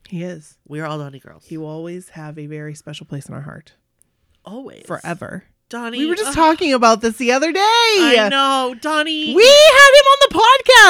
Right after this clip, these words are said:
Speaker 1: podcast. What the hell?
Speaker 2: Go back and listen to that episode if you haven't yet. I'm sure you
Speaker 1: Yes.
Speaker 2: have.
Speaker 1: Oh my
Speaker 2: But
Speaker 1: gosh. Listen to it again. I'm going to.
Speaker 2: I am too.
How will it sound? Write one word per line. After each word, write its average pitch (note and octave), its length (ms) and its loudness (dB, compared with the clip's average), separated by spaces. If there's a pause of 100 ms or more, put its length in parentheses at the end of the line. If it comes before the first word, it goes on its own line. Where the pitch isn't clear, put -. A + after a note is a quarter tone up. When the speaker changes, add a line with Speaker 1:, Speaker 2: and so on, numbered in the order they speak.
(100)
Speaker 1:
podcast. D#4+ 80 -14
What A4 160 0
the C5+ 180 0
hell? G4+ 520 0 (140)
Speaker 2:
Go A3+ 120 -14
back D#4+ 200 -6
and F4+ 100 -8
listen D#4 140 -12
to C4+ 40 -8
that B3+ 100 -8
episode C4 320 -10
if F3+ 120 -18
you F#3 60 -12
haven't F#3 280 -8
yet. C#3 160 -14
I'm C4+ 300 -4
sure D4+ 160 0
you D#3+ 120 -8
Speaker 1:
Yes. B2 60 -12
Speaker 2:
have. - 340 -14
Speaker 1:
Oh G3+ 80 -8
my F#3 120 -8
Speaker 2:
But D3+ 100 -6
Speaker 1:
gosh. - 300 -20
Listen A3+ 240 -10
to B3+ 80 -4
it G3 80 -6
again. D3 260 -14 (180)
I'm A3 260 -4
going D3 280 -10
to. D3 260 -14
Speaker 2:
I A3+ 140 -6
am E4+ 160 -10
too. C4+ 560 -12